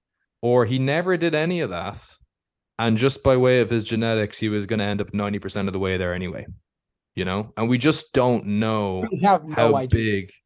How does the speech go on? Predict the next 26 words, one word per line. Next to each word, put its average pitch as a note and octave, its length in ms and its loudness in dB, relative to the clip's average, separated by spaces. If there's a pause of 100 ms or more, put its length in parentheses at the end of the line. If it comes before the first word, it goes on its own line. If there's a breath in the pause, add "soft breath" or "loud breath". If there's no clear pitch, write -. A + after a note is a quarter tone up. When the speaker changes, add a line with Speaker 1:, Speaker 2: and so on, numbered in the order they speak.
Speaker 1:
that G#2 180 0
genetic G#2 360 0
component G2+ 440 -2
is. - 380 -4 (360 soft breath)
And B2 420 0 (480)
it, - 280 -2
like, C3 280 -4 (200)
to - 100 0
me, E3+ 520 4 (1080)
it, B2 220 -2 (880 loud breath)
I D3+ 220 4
lean E3+ 280 6
towards D3+ 300 2
the B2+ 80 -4
genetics B2+ 500 -2
because A#2 760 -2 (440)
he's D#3 280 0
an D#3+ 120 0
extreme C#3 420 -2
example. A#2 520 -2
I A#2 100 0
don't D#3+ 180 0
know D3 160 -2
any B2+ 360 -4
bodybuilder G#2+ 880 -4 (760)
who G#2+ 640 0